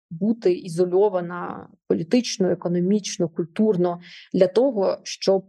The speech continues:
у нас була можливість сказати, що окей, Росія в програші повністю, в Росії немає ніяких ресурсів для того, щоб це продовжувати.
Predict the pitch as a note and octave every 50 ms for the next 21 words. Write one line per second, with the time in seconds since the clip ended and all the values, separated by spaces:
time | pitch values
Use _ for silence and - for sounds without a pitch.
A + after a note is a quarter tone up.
0 | - - - F#3+ F#3 F#3+ G3+ G3 F3+ F#3+ F#3 F#3 F3+ F3 F3 E3+ F3+ G3 A3 G#3
1 | F#3+ F3 F3+ - - - - - F3 D#3+ F3+ G#3 - - - - - - - E3
2 | - - - F3+ - D#3+ E3 - - - G#3 G#3 G#3 G3 F#3+ F#3+ F#3+ - _ _
3 | _ _ _ _ _ - - - _ - G3+ G3+ G3 F#3 F3+ F#3+ F3+ - - -
4 | - - - F3+ E3+ F3 F3+ E3 - - - F3+ E3 F3 E3+ - - G3 G3+ F#3
5 | F3 F3 F#3 F#3+ F#3 F#3 F#3 F#3 F#3 F#3 - F#3 F3 F#3+ F3+ - - - B3 C4
6 | B3 - - F#3 E3+ D#3 F3 E3 E3 G#3 G#3 G3+ F#3+ - - - - - - F3+
7 | F3+ _ F3 F3 E3 F3 F3 E3+ E3 - D#3+ - - - - -